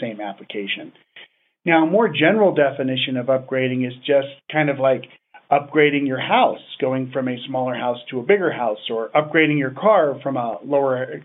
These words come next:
car to, you know, something that, that has higher end, or upgrading, um, really anything in life where you're basically taking your existing condition and you're making it better. And, and that's the definition that we're gonna go with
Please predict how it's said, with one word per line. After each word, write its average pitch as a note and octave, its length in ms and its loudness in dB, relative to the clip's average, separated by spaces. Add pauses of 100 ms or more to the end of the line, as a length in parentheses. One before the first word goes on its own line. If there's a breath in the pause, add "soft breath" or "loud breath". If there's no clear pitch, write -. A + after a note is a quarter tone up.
(120)
car C3+ 560 4
to, C3 600 -4
you D3 100 -8
know, B2+ 220 -4
something C#3+ 240 -4
that, B2 160 -6 (140)
that B2 120 -6
has B2+ 300 -8
higher C#3+ 200 2
end, E3+ 200 2
or B2+ 280 0
upgrading, C#3 640 0 (600 loud breath)
um, C#3+ 480 2
really D#3 340 4
anything D#3+ 420 2
in C3+ 100 -2
life D#3 280 2
where C#3+ 100 -4
you're C#3 100 -4
basically F3 600 0
taking D3+ 320 0
your C3 140 -2
existing D3+ 640 -4
condition C3 800 -6
and D3+ 160 2
you're C#3+ 100 0
making C#3 440 -2
it A2 180 -8 (180)
better. A2+ 420 0 (540 soft breath)
And, D3+ 260 -2
and D#3+ 220 0
that's A3 320 2
the G#3 80 2
definition D3+ 760 0
that C3 160 -6
we're C#3+ 180 -2
gonna C3 200 -4
go B2+ 240 0
with A#2+ 220 -4